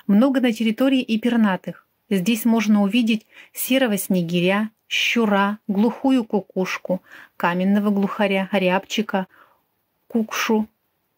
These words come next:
желну, обыкновенного и белокрылого клеста, синехвостку,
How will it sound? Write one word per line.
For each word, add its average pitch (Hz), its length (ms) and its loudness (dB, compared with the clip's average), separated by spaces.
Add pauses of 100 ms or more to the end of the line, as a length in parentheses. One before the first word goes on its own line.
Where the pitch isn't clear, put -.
желну, 196 680 2
обыкновенного 190 920 0 (640)
и 220 80 2
белокрылого 214 680 2
клеста, 196 680 -2 (140)
синехвостку, 202 1120 0